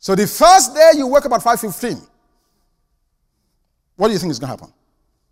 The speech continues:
The enemy will say, "Did I not tell you? I told you this won't work. You couldn't do it."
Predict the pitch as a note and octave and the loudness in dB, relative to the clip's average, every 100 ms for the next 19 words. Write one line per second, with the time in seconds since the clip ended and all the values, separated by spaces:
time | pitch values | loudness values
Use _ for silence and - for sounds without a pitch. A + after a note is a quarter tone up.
0 | _ _ _ _ _ _ _ _ _ _ | _ _ _ _ _ _ _ _ _ _
1 | _ _ E3+ E3 _ _ _ _ _ _ | _ _ _ _ _ _ _ _ _ _
2 | _ _ _ _ _ _ _ _ _ _ | _ _ _ _ _ _ _ _ _ _
3 | _ _ _ _ _ A#2+ C3+ D#3+ F#3+ F#3+ | _ _ _ _ _ -14 -8 -8 -8 -12
4 | D3+ D#3+ - _ A#2+ C3 D#3+ E3 E3 C#3+ | -14 -14 -16 _ -18 -14 -12 -12 -14 -18
5 | F3+ _ _ _ _ _ _ _ _ _ | -20 _ _ _ _ _ _ _ _ _
6 | _ _ _ _ _ _ _ _ _ _ | _ _ _ _ _ _ _ _ _ _
7 | _ _ F#3+ G#3 G#3+ - F#4+ G4 G#4 F4 | _ _ 2 4 2 6 8 10 8 2
8 | F#4 F4+ D4 D4 C4+ B3+ A#3 G#3+ D3+ F3 | 0 0 -4 -8 -8 -10 -6 -4 -6 -8
9 | A#3 A3+ G#3+ F#3+ - | -10 -8 -8 -10 -14